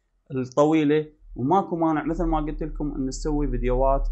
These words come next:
أو بث مباشر ويا الفيديوهات الطويلة. أصدقائي، اكتبوا لنا بالتعليقات على أي مشكلة تواجهكم بإنتاج الفيديوهات أو مشاكل تخص اليوتيوب، وإن شاء الله نصور لكم فيديوهات بالحلقات الجاية.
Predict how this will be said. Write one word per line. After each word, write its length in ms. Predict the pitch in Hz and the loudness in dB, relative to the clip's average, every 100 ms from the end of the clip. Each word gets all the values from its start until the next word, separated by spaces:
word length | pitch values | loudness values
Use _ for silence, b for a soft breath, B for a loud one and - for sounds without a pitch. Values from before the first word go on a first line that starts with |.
| - | -2
أو 240 | 135 123 - | 0 0 0
بث 260 | 139 156 | -2 -2
مباشر 560 | 139 127 135 135 139 - | -2 2 0 0 -6 -4
ويا 220 | 123 123 110 | -4 -2 -2
الفيديوهات 480 | 107 123 131 147 | -4 -2 0 -2
الطويلة. 440 | 147 131 117 104 104 - - - | -6 -4 -4 -4 -10 -14 -16 0
أصدقائي، 440 | 175 180 208 214 208 | 0 2 2 2 2
اكتبوا 280 | 170 180 214 | -2 -6 -4
لنا 100 | 202 | -4
بالتعليقات 760 | 185 185 185 185 196 185 - | -4 -6 -4 -6 -4 -6 -4
على 320 | 117 127 - | -4 -4 -4
أي 120 | 196 190 | -4 -4
مشكلة 440 | 175 - 190 180 | -4 -6 -6 -6
تواجهكم 840 | 175 151 143 135 156 - 165 165 | -4 -2 -2 -2 -10 -8 -4 -4
بإنتاج 600 | 120 - 123 127 160 160 | -4 -6 -6 -2 -2 -2
الفيديوهات 720 | 160 156 151 156 156 156 156 - | -4 -6 -2 0 0 0 -4 -8
أو 80 | 123 | -8
مشاكل 500 | 113 160 156 135 107 | -6 -4 -4 -4 -10
تخص 280 | - 175 185 | -10 -8 -6
اليوتيوب، 460 | 170 165 160 165 127 | -4 -6 -6 -6 0
وإن 160 | 160 | 0
شاء 220 | 190 190 175 | 2 2 0
الله 160 | 175 | 0
نصور 400 | 156 - 127 143 | -4 -2 -2 -2
لكم 300 | 180 185 160 | -4 -4 -4
فيديوهات 440 | 147 156 160 160 131 | -2 0 0 -2 -6
بالحلقات 500 | - 110 156 165 160 | -14 -8 -4 -4 -4
الجاية. 580 | 143 147 147 151 151 | -6 -4 -4 -6 -8